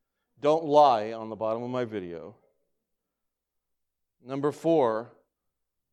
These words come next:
walk and talk with Christ. 'Cause the only way that we're going to abound in love is if we abound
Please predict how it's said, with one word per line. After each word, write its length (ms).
walk 500
and 180
talk 440
with 200
Christ. 680
'Cause 180
the 140
only 220
way 240
that 200
we're 100
going 300
to 80
abound 640
in 160
love 420
is 240
if 240
we 200
abound 580